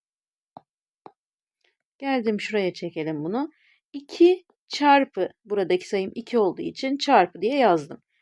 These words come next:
Bu yüzde birler basamağında. Yani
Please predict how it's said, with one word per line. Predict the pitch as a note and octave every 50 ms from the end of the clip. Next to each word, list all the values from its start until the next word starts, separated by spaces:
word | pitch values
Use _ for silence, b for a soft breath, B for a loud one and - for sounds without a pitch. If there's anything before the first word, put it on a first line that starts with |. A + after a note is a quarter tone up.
| _ _ _
Bu | E4 F4+
yüzde | E4+ D4+ D#4 D#4 C#4 C4+ D4 D#4+ C4+ D4+
birler | C4+ A3 G#3+ G#3 F#3+ F3+ F3
basamağında. | E3+ E3+ - - F3+ E3 D#3+ D3 C#3 D3 - - - - - _ _ _ _ _
Yani | A#3+ A#3+ C4+ C4 B3 G#3+ G3+ G3+ A3+ C4 C#4+ D4 -